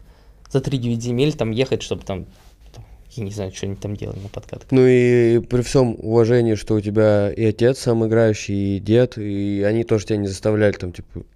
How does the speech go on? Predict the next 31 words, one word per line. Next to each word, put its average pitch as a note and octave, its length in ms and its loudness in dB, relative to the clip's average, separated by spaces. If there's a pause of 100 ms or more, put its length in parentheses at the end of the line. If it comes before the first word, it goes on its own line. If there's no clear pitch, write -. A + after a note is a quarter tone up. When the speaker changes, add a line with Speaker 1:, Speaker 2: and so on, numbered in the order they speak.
(120)
Speaker 2:
«Давай G#2 320 6
там». F2 140 -10 (380)
Speaker 1:
А, C3 400 4
у B2+ 40 -4
нас B2+ 420 -2
на B2 240 -4
даче A2+ 680 -2
ворота A#2+ 400 2
есть E4 260 -2
хоккейные C4+ 560 -2
и F3+ 140 -2
лист. D#3+ 360 -2
Я C3+ 200 0
бросал F3 420 0
просто D#3+ 460 -6
дома, C#3 420 -2
если A2+ 760 -2
было A2+ 460 0
время, B2 380 -2
если G#2+ 380 -4
были A2 260 -4
силы, B2+ 360 -6
то A2+ 100 -6
я G#2 120 -2
выходил G#2+ 400 -8
просто G#2+ 340 -8
и - 20 -12
сам G#2+ 360 -10
водил, A2+ 360 -2
там, G#2 200 -8
бросал. G#2+ 420 -6